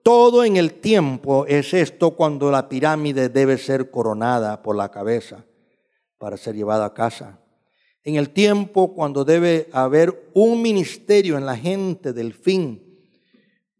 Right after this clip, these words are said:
un ministerio que es exactamente igual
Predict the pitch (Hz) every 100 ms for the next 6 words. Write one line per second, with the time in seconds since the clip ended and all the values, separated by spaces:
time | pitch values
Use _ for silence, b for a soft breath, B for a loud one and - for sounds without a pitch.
0 | _ _ _ 180 196 185 - 185 190 170
1 | 175 - - 202 196 _ - 175 185 196
2 | 190 196 175 151 147 160 175 185 151